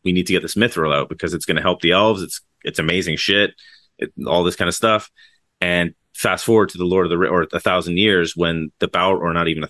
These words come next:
probably five hundred years or so, because the Hobbit time, when the Balrog is set loose, and they have that little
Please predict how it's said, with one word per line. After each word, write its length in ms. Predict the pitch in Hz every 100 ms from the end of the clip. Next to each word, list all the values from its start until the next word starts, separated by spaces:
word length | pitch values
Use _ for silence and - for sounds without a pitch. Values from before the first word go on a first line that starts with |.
| -
probably 220 | 87 73
five 220 | - 76
hundred 200 | 78 73
years 240 | 71 71 71
or 40 |
so, 200 | 67 71
because 360 | 71 78 73 -
the 120 | -
Hobbit 320 | - 80 73 -
time, 220 | 73 76
when 80 | 73
the 60 | 71
Balrog 540 | 78 80 82 76 71
is 120 | 71
set 200 | - 71
loose, 320 | 73 76 - - - -
and 100 | 85
they 60 | 80
have 180 | 87 82
that 140 | 80
little 200 | 80 78